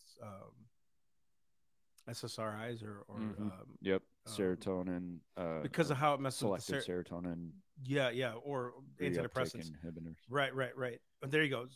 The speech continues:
Speaker 1: <clears throat> But they do that because the serotonin levels are being messed with.
Speaker 2: Yep.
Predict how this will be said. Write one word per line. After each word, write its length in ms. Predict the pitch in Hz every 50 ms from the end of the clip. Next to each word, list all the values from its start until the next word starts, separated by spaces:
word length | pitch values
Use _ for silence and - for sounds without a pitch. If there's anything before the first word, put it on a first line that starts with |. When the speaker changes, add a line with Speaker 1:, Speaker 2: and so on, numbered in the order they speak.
| - _ -
Speaker 1:
<clears throat> 280 | - 202 175 160 139 120
But 240 | 117 135 123 117 - -
they 120 | 123 127 127
do 180 | 123 151 180
that 160 | 165 139 135 127
because 380 | 123 - - 123 117 104 -
the 80 | - 120
serotonin 540 | - - 135 120 113 - 139 165 175 143 127
levels 200 | 123 117 113 110
are 40 |
being 180 | 104 113 113 110
messed 220 | 110 110 - - -
with. 120 | 110 117 - _ _ _ -
Speaker 2:
Yep. 180 | 80 76 73